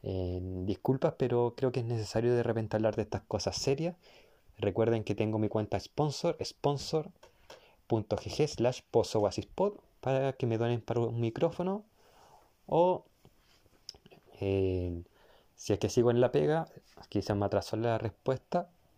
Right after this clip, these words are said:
pero durante la semana iría a saberlo. El dinero pasaría a donarse a una fundación, ya más o menos tengo pensada cuál.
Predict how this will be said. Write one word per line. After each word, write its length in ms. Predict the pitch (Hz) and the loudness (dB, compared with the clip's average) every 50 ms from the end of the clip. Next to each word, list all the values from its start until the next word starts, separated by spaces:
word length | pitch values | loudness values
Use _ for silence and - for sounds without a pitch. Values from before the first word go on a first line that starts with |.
| - | -4
pero 180 | - 120 117 113 | -2 0 2 4
durante 240 | 113 117 110 - 120 | 4 2 2 2 0
la 80 | 117 | -2
semana 300 | 107 - 117 117 120 117 | 0 0 0 0 2 2
iría 140 | 117 123 123 | 2 2 0
a 20 | 110 | 0
saberlo. 520 | - 131 135 151 165 175 180 190 202 - - _ _ _ - - - - - - _ _ _ _ _ _ _ _ _ - - - - - - | 0 0 0 0 0 0 -2 -2 -4 -6 -10 _ _ _ -20 -20 -20 -20 -20 -20 _ _ _ _ _ _ _ _ _ -18 -14 -14 -14 -2 0
El 300 | 135 127 120 113 110 107 | 2 4 4 4 2 2
dinero 320 | 107 110 110 117 123 127 120 | 2 2 2 2 2 2 2
pasaría 480 | 113 - - 113 117 117 117 117 117 - | 2 2 2 4 4 4 4 2 0 0
a 160 | - 98 98 | -2 -2 0
donarse 480 | 95 104 98 107 110 - - - 123 101 | 0 2 2 2 0 0 -2 -2 -2 0
a 80 | - 98 | 2 0
una 220 | 101 104 107 101 | 0 0 0 -2
fundación, 720 | - - 117 107 110 110 113 - - - 165 190 196 214 - _ _ _ - | -2 -2 -2 0 0 -2 -2 -4 -2 -2 -2 -2 -2 -6 -10 _ _ _ -8
ya 240 | - 110 110 110 107 | -4 -2 -2 -2 0
más 140 | 110 110 107 | 0 0 0
o 20 | |
menos 340 | 110 113 113 110 110 98 - | 2 2 2 2 0 -2 -2
tengo 320 | - 107 107 101 107 104 | -2 -2 0 0 0 0
pensada 480 | - 104 101 95 - - - 107 107 98 | 0 0 -2 -2 -2 0 2 4 4 2
cuál. 340 | - - 98 95 80 - | 2 2 2 2 2 2